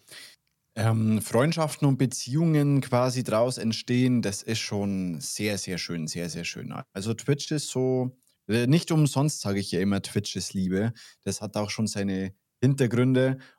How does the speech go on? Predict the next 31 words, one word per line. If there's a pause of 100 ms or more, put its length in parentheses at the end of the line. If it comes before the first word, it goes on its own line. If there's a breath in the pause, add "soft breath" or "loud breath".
(140)
und
das
hat
sich
vor
allem
eben
in
diesem
besagten
Freitagsstream (280 soft breath)
auf
jeden
Fall
wiedergespiegelt, (300 soft breath)
wie
toll
die
ganzen
Leute
sind,
die
wir
da
auch
kennengelernt
haben.
Egal,
ob's
Streamer
sind